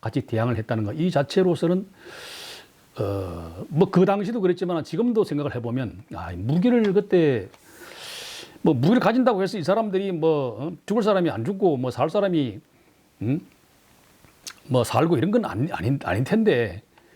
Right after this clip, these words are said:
그 무기를 가졌다는 것 그 자체에 대해서 어떤 그런 그, 에, 그 말하자면은 그 민중운동 그런, 그러니까 그 공수부대 진압에 대한 어떤 그런 데서 항거에 대한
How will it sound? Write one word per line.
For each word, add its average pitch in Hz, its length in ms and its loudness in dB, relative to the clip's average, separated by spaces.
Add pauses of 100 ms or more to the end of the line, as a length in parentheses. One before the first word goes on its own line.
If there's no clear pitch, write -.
(240)
그 - 80 0
무기를 202 520 4
가졌다는 175 800 2
것 156 140 -4
그 190 120 0
자체에 220 680 2
대해서 135 540 -2 (460)
어떤 131 180 0
그런 120 240 2
그, 107 340 -4 (640)
에, 92 40 -8 (600)
그 - 120 -2
말하자면은 113 500 2
그 98 100 -4
민중운동 147 960 2 (520)
그런, 117 180 -4
그러니까 127 340 0
그 104 200 -2
공수부대 139 560 2
진압에 143 380 0
대한 110 340 -4 (400)
어떤 131 180 0
그런 151 200 4
데서 120 140 -4
항거에 196 1080 4
대한 165 320 0